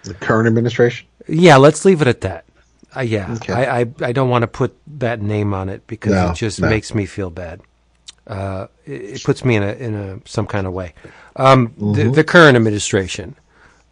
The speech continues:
Speaker 2: So, in, in that respect, yeah, it does.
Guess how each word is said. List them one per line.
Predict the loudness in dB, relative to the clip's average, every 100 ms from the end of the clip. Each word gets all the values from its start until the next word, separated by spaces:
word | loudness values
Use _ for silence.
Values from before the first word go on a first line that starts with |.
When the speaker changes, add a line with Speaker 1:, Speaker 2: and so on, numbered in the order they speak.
| -16
Speaker 2:
So, | 2 4 4 2 -4 _ _ _ _ -20 -6
in, | -2 0
in | 4 4
that | 4 2
respect, | 0 0 0 0
yeah, | 0 4 4 0
it | -8 -2
does. | 0 0 -4 -14